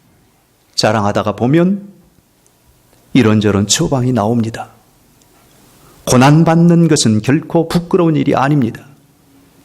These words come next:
십자가를 부끄러워하지 마십시오. 성경에는 복음을 부끄러워하지 아니하노니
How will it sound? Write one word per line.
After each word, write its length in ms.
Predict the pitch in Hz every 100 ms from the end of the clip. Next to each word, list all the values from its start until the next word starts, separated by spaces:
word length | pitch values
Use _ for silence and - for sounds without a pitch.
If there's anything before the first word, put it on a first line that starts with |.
| -
십자가를 600 | - 170 - 131 117 110
부끄러워하지 580 | 123 - 127 117 110 113
마십시오. 640 | 113 113 - - - - - _ _ - _ _ - - - - - - - 143 143 143 143 - - 143 - 143 143 147 - - - - - - - -
성경에는 760 | - - 131 120 113 110 107 143 - - _ _ _ _ _ _ - -
복음을 400 | - 107 117 113
부끄러워하지 580 | 117 135 156 139 139 131
아니하노니 800 | 131 135 123 123 123 131 123 -